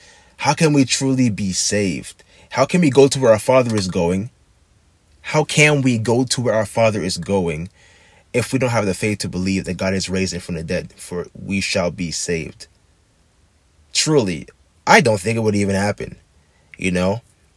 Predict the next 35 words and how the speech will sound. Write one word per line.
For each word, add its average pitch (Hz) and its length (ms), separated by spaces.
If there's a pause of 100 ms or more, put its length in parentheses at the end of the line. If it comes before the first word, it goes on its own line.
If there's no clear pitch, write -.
(140)
And 104 360
for 110 100
those 113 180
that 104 100
don't 104 140
experience 110 480
or 98 120
don't 95 140
have 95 260
God's, 90 560 (360)
who, 107 300
who 120 220
haven't 113 240
confessed 127 500
with 127 200
their 101 140
mouth, 92 360
right, 95 260 (100)
the 95 80
Lord 98 200
Jesus, 92 540 (400)
then, 117 420
you 101 80
know, 113 340 (400)
that, 98 240
that 87 200
Jesus 107 280
Christ 110 360
is 87 140
Lord, 110 440 (1200)
they 107 120
shall 117 160
not 110 240
be 101 100
saved, 107 500